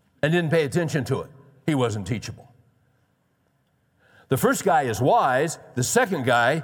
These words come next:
is a fool. Now go to, let's go to Proverbs, because Proverbs often contrasts the wise man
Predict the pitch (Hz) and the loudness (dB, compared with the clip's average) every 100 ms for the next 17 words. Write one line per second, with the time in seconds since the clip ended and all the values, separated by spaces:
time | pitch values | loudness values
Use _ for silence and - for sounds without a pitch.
0 | - - - 120 113 - 151 107 - - | -10 -20 -10 -6 -6 -4 -2 -2 -8 -20
1 | - - - - - - _ _ _ _ | -20 -20 -20 -20 -20 -20 _ _ _ _
2 | _ _ _ _ _ _ _ _ _ _ | _ _ _ _ _ _ _ _ _ _
3 | 131 156 214 196 190 160 151 139 127 - | 0 0 2 2 2 0 0 0 -2 -10
4 | - - - _ _ _ _ _ - 131 | -20 -20 -20 _ _ _ _ _ -8 -2
5 | 165 - 175 180 120 139 - - - _ | -2 0 0 2 0 -4 -8 -16 -20 _
6 | _ - _ 160 156 151 - 185 254 196 | _ -20 _ -4 -2 -4 -2 0 2 2
7 | 160 127 - - - _ 208 254 202 175 | -2 -4 -12 -20 -20 _ 0 0 0 -4
8 | - 170 233 208 - 117 117 135 - - | -2 -2 0 -2 -2 0 0 -4 -10 -18
9 | - - _ - 139 156 226 180 135 123 | -20 -20 _ -4 0 2 0 -2 -2 -2
10 | 131 135 | -2 -6